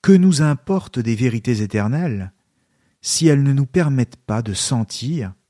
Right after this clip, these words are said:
comme Meursault, le corps de la délicieuse Marie Cardona contre soi, et de cueillir la merveilleuse sensualité de la terre et de ses fruits. Si la vérité du monde est à ce prix, alors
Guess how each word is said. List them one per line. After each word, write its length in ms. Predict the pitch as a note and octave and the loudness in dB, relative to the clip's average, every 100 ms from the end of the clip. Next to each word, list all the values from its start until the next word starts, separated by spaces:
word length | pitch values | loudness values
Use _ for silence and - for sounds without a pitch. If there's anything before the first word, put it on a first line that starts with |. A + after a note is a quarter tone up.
| _ | _
comme 220 | - C#3+ | -2 0
Meursault, 640 | B2 A#2 A2 - - G#2 D3 _ _ _ _ _ _ _ _ | 0 -2 -4 -8 -8 -10 -10 _ _ _ _ _ _ _ _
le 200 | - A#2+ | 0 2
corps 420 | A#2+ - E3+ D#3+ A#2 | 2 0 0 0 -2
de 80 | |
la 120 | G#2+ G#2 | -4 -2
délicieuse 760 | A#2 C3 B2 - C#3 C3 A2 | -2 -2 -4 -6 -2 -2 -2
Marie 280 | A2+ B2 A#2+ | -2 -2 -4
Cardona 560 | - G#2 G#2 G2+ F#2+ G2+ | -4 -6 -4 -4 -4 -6
contre 300 | A2 - F#2+ | -10 -10 -14
soi, 440 | - F2 E2+ _ _ _ _ _ _ _ _ _ _ _ | -12 -16 -18 _ _ _ _ _ _ _ _ _ _ _
et 80 | A2 | -4
de 100 | G#2 | -4
cueillir 580 | - C#3 B2 C3 D#3+ G#2 | -2 0 0 0 -2 -2
la 100 | G2 | -2
merveilleuse 640 | C3+ D3+ B2+ A#2 A#2+ A2+ | 0 0 -2 -2 -2 -4
sensualité 760 | - D#3 C#3+ - A#2 G#2 - A#2 | -4 -4 -6 -6 -8 -8 -8 -6
de 100 | G2+ | -6
la 100 | F#2 | -10
terre 580 | - G#2+ G#2 A2 B2 _ _ _ _ _ _ _ | -6 -6 -4 -8 -12 _ _ _ _ _ _ _
et 80 | A#2 | -8
de 40 | - | -6
ses 180 | - | -8
fruits. 360 | F#2+ - E2+ F2 _ _ _ _ _ _ _ _ _ - - - | -8 -12 -16 -20 _ _ _ _ _ _ _ _ _ -20 -20 -6
Si 200 | - D#3+ | -2 2
la 120 | C#3 | 2
vérité 440 | C3+ F#3 E3+ G3+ | 4 2 2 -2
du 140 | C3 A#2+ | -2 -2
monde 320 | C3+ F#3+ A#2+ | 0 0 -2
est 120 | G2 | -4
à 80 | F#2+ | -6
ce 120 | - | -8
prix, 320 | - - G2+ _ _ _ _ _ _ _ _ _ | -12 -14 -14 _ _ _ _ _ _ _ _ _
alors 500 | A#2 G2 F#2 F2+ - | -4 -4 -6 -10 -18